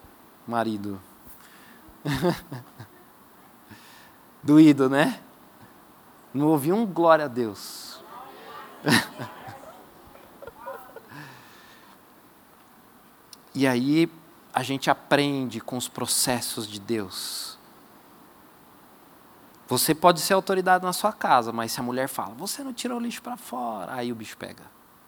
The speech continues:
É ou não é? É natural. Agora, sobre as coisas da nossa vida, nosso trabalho,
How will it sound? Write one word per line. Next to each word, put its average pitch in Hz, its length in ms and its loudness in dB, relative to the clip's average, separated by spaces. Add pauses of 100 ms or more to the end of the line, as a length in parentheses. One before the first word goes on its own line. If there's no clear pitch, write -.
(1200)
É 123 240 -2
ou 139 60 0
não 139 120 -4
é? 110 200 -8 (840)
É 131 80 -8
natural. 165 720 2 (1040)
Agora, 143 380 8
sobre 180 560 2
as 156 160 -2
coisas 175 460 0
da 175 120 2
nossa 175 300 0
vida, 151 440 0
nosso 151 340 -2
trabalho, 147 760 0